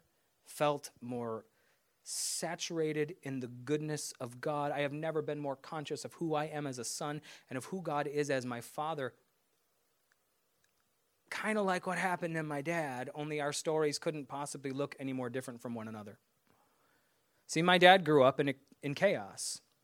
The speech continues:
and so his experience of God looked like an orderly one. I grew up in the order of the aftermath of, of that experience, and so I needed an experience of God that looked like things being shaken up.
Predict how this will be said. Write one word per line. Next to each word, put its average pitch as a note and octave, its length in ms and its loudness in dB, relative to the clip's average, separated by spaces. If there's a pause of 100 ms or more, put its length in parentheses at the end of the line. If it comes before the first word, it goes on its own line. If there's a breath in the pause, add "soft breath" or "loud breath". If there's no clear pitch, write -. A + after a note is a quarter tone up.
(140)
and C#3 100 -4
so C#3+ 100 0
his D3+ 180 6
experience D#3+ 600 0
of C3+ 100 -4
God C3+ 300 4
looked C3+ 240 -4
like C3+ 180 2
an C#3 140 -2
orderly C3+ 400 4
one. A2+ 280 -10 (800 soft breath)
I C#3+ 120 6
grew D#3 260 6
up D3 180 8
in D3+ 160 2
the D#3 140 2
order D3+ 360 6
of C3 160 -4
the D3 120 -6
aftermath C#3 600 -2
of, B2+ 80 -18 (120)
of C3+ 140 -2
that C#3 140 2
experience, E3+ 720 0 (260 loud breath)
and D#3+ 100 -6
so E3+ 160 2
I D#3+ 200 2
needed D#3 440 0
an D3 100 -4
experience C3+ 600 -2
of B2+ 100 -2
God C3 340 2 (180 loud breath)
that C3+ 160 -2
looked C#3+ 220 -2
like C#3 220 4
things C#3 300 -2
being C3+ 220 -2
shaken C3+ 360 0
up. C#3 240 -8